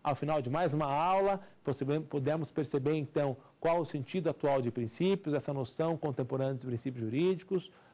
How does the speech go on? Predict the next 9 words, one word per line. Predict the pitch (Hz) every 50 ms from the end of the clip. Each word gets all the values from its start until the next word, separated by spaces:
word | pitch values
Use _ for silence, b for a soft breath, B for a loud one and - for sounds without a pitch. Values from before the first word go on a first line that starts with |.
| B -
pudemos | 139 131 139 151 160 156 131 -
perceber, | - 147 135 - 135 131 139 156 160
então, | 156 135 - - 147 156 165 165 - B B B B B B
realmente | - - 156 175 180 165 151 139 151 170 175 160 - - - B B B B -
qual | - 147 156 156
essa | 135 - 143 127
grande | 123 139 170 190 185 160 131
relevância | 120 135 143 127 107 113 143 175 185 180 170 - - 185 - - -
e | 165 165 170 170